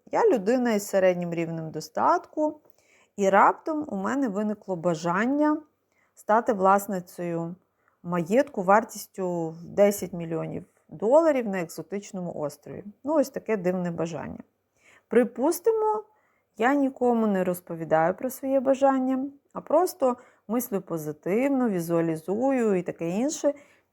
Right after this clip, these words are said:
і навіть роблю які-небудь кроки в напрямку реалізації свого бажання.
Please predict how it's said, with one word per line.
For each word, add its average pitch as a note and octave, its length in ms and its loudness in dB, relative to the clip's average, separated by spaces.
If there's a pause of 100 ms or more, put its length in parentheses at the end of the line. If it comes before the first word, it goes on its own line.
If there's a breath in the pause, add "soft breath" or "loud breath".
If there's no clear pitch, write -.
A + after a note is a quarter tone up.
(160)
і F#3+ 100 -4
навіть C#4 400 4
роблю A3 380 0
які-небудь C4+ 640 -2
кроки E3+ 440 2
в D#3+ 40 -10
напрямку G#3 520 -4
реалізації F#3 680 0
свого E3+ 340 -4
бажання. E3 640 -2